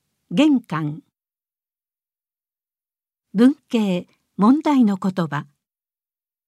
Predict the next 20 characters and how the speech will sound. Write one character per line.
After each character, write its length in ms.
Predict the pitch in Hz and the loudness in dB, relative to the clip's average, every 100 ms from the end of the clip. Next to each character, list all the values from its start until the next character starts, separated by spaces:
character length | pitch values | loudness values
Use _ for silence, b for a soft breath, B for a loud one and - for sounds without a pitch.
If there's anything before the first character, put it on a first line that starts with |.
| _ _ | _ _
一、 460 | - 190 - 247 277 _ _ _ _ _ _ | -6 -6 -6 -10 -12 _ _ _ _ _ _
転 260 | 202 226 294 - | 0 0 0 -4
倒。 340 | 214 175 147 _ _ _ _ _ _ _ _ _ _ - | -4 -2 -6 _ _ _ _ _ _ _ _ _ _ -4
二、 260 | 208 226 - _ _ _ _ _ - | -2 -2 -4 _ _ _ _ _ -14
事 200 | 170 269 | -6 -6
故。 260 | - 135 - _ _ _ _ _ _ _ _ _ | -6 -12 -12 _ _ _ _ _ _ _ _ _
三、 400 | - 240 269 226 _ _ _ _ _ - | -4 0 0 0 _ _ _ _ _ -2
リ 140 | 208 | -2
ハ 180 | 226 311 | -2 -2
ビ 180 | 269 220 | 0 0
リ、 220 | 196 - _ _ _ _ _ - | -2 -6 _ _ _ _ _ -4
リ 140 | 180 208 | -2 0
ハ 140 | 320 | 0
ビ 140 | 330 | 0
リ 140 | 320 294 | 0 0
テ 140 | 269 | -2
ー 60 | 196 | -2
シ 160 | - 143 | -4 -4
ョ 40 | |
ン。 200 | 135 139 | -4 -6